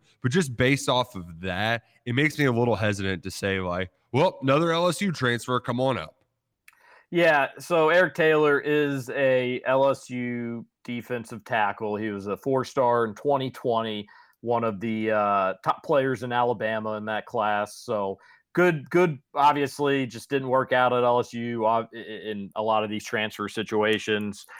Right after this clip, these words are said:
Speaker 2: you, you've heard rumors about, you know, is he, it would, does he have some,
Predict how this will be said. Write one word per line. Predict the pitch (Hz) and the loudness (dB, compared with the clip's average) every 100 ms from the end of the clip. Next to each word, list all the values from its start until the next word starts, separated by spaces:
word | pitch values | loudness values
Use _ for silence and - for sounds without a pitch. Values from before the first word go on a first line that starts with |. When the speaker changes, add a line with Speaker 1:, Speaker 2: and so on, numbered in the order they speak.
| - - - | -20 -20 -12
Speaker 2:
you, | 104 98 90 _ _ | -8 -8 -10 _ _
you've | 104 - | -12 -8
heard | 101 | -6
rumors | 107 117 117 110 104 104 104 104 | -6 -6 -6 -2 -2 0 -4 -2
about, | 101 104 101 - | 2 2 0 -6
you | - 85 | -14 -12
know, | 78 82 | -10 -10
is | 92 87 | -12 -12
he, | 98 92 92 80 | -10 -8 -8 -10
it | 87 - - | -14 -16 -10
would, | 104 92 - _ _ - _ | -6 -6 -10 _ _ -20 _
does | 101 | -6
he | 98 | -2
have | 107 | -4
some, | 101 120 110 | -2 -6 -6